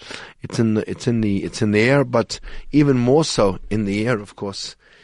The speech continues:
is the fact that today is already the tenth of Elul. In less than three weeks, we're gonna be standing before HaKadosh Baruch Hu, before the, the great day of, uh, of judgment on,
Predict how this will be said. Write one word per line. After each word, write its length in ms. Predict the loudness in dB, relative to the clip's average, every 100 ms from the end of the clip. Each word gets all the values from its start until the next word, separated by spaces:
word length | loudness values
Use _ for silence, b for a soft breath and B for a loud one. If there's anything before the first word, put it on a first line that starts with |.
| B B
is 220 | -4 -4
the 80 | -6
fact 380 | -4 -2 -2 -4
that 420 | -6 -6 -10 -16 _ b b b b
today 260 | -10 -4 -4
is 120 | -2
already 180 | -4 -4
the 120 | -6
tenth 500 | -6 -8 -8 -10 -20 _ b b b b
of 220 | -4 -4 -4
Elul. 360 | -6 -6 -8 -16 _ _ b b b b
In 440 | -12 -10 -8 -8
less 180 | -8 -8
than 180 | -8 -8
three 280 | -6 -4 -2
weeks, 420 | 0 -2 -6 -6
we're 140 | -4
gonna 240 | -4 -4 -4
be 100 | -6
standing 640 | -6 -6 -4 -4 -4 -6 B B B B
before 420 | -12 -8 -6 -6
HaKadosh 360 | -6 -8 -8 -8
Baruch 280 | -6 -6 -6
Hu, 100 | -10
before 340 | -10 -6 -6
the, 200 | -4 -6
the 160 | -6 -6
great 320 | -4 -6 -6
day 180 | -4 -2
of, 180 | -2 -2
uh, 200 | -2 -4 B B B
of 200 | -6 -2
judgment 520 | 2 2 2 -2 -4 -4
on, 320 | -4 -2 -4